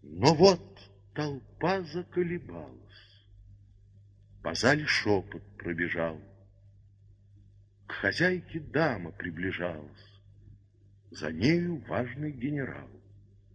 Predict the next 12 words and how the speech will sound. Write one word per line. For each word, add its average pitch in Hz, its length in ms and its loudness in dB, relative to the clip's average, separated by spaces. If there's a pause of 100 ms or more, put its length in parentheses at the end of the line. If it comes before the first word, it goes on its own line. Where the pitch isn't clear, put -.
(920)
Она 175 280 6
была 175 300 12
нетороплива, 110 1160 4 (1200)
не 135 160 -10
холодна, 98 1000 2
не 135 200 0
говорлива, 98 1000 -2 (1300)
без 151 380 6
взора 165 540 10
наглого 147 680 6
для 135 220 -6
всех 131 500 2